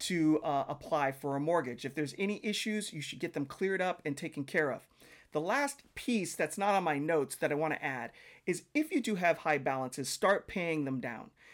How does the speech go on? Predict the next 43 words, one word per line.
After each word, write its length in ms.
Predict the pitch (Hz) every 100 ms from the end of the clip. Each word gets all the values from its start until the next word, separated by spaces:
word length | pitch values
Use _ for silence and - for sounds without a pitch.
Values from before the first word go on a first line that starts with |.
| -
If 100 | 151
you 100 | 170
have 100 | 170
a 80 | 147
high, 640 | 127 - 190 190 185 160 -
uh, 160 | 139
car 320 | 127 - 190 196
payment 500 | - 202 196 190 -
and 140 | 147
it's 100 | 139
a 60 | 135
high 240 | 127 156
balance 420 | 147 147 151 147 143
on 80 | 131
the 60 |
car 240 | 131 143 139
payment, 320 | 151 143 -
you 100 | 139
wanna 200 | 151 151
start 340 | - 139 123
paying 360 | - 160 147 135
that 220 | 131 120
down. 280 | 139 135 131
Maybe 240 | 147 170
make 180 | 180 175
some 160 | - 151
double 300 | 151 156 160
payments 420 | 160 147 143 - - - -
to 80 | 147
get 220 | 120 160
it 120 | -
lower 300 | 143 151 127
because 340 | 123 131 151 135
they're 120 | 151
not 240 | 180 233
only 300 | 285 269 247
looking 500 | 202 185 220 202 180 -
at 320 | 143 143 135 - - - -
your, 420 | 147 156 147 120
uh, 360 | 151 135 117 117 - - -
your 160 | 151
credit 420 | 143 - 226 226 -
score, 440 | - 131 117 120